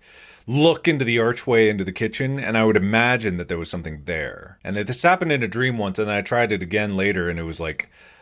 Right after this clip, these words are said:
uh, the dream was really scary because I also had this sketchbook with me. I think I've told that story before. Maybe not here, but, you know, somewhere. But you can basically make yourself believe that there's something in the darkness standing there. If you just, like, look into the darkness and you imagine something there's enough,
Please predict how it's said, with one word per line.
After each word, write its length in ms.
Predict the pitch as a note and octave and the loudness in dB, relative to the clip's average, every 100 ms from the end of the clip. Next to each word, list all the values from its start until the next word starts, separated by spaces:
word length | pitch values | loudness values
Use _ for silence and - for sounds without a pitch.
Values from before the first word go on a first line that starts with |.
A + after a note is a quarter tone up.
| - | -10
uh, 140 | D#2+ | -6
the 80 | D#2 | -4
dream 280 | A#2+ G3+ A#3+ | 2 4 6
was 140 | E3 B2 | 4 4
really 200 | C#3 A2 | 2 2
scary 320 | C3 G2+ E2 | 0 0 0
because 260 | D#2+ F#2+ | -6 -6
I 80 | F2+ | -2
also 220 | F2+ F2+ F2+ | -2 -2 -6
had 120 | D2+ | -6
this 100 | D2+ | -10
sketchbook 500 | - E2 - C#2 - | -6 -6 -6 -16 -16
with 140 | C2+ | -18
me. 100 | C2 | -16
I 60 | C#2+ | -10
think 180 | E2+ D#2+ | -10 -10
I've 100 | C#2 | -10
told 180 | D#2 C#2+ | -12 -12
that 140 | C#2 | -14
story 260 | - D2 C#2 | -14 -14 -14
before. 300 | C2+ C2+ C#2+ | -18 -20 -10
Maybe 240 | F#2 E2+ | -10 -8
not 160 | D#2+ C#2+ | -10 -10
here, 220 | D#2 C#2+ | -12 -12
but, 260 | C#2+ C#2 C#2+ | -14 -16 -16
you 100 | D#2 | -16
know, 100 | D2 | -12
somewhere. 480 | - F2 D2 C#2 - - - - | -10 -8 -10 -14 -16 -20 -20 0
But 100 | C#3 | 2
you 80 | D#3+ | 2
can 120 | G3 | 4
basically 440 | G3 B3 C#4+ G#3 F#3 | 4 4 0 0 2
make 260 | C#3+ E3 E3+ | 4 2 0
yourself 380 | D3 C#3+ A#2+ | 0 0 0
believe 340 | A#2+ A#2+ C3 C#3 | -2 0 0 -2
that 140 | G#2+ | -4
there's 180 | F#2 F#2 | -4 -2
something 320 | A2+ G2 G#2 | -4 -4 -4
in 80 | F2+ | -4
the 60 | E2 | -6
darkness 400 | E2+ E2+ E2 - | -6 -6 -8 -10
standing 420 | - E2+ E2+ D#2+ | -8 -8 -8 -10
there. 180 | C#2 D2+ | -10 -10
If 140 | F#2 | -6
you 80 | B2+ | -4
just, 220 | D3+ - | -2 2
like, 180 | D#3 - | 2 2
look 300 | F2 G2 - | -2 -4 -2
into 160 | C3 G#2+ | 0 -2
the 80 | F2+ | -2
darkness 460 | F2 F2+ A#2 A2+ | -4 -4 -4 -4
and 100 | G#2+ | -2
you 120 | F2+ | -2
imagine 480 | D#2 C#2+ C2+ C#2+ G#2+ | -2 -6 -6 -6 -8
something 320 | A2 C3 C#3 C3+ | -6 -6 -4 -2
there's 220 | C#3 C#3 | -2 0
enough, 440 | C#3 C#3 - - | -2 -2 -6 -14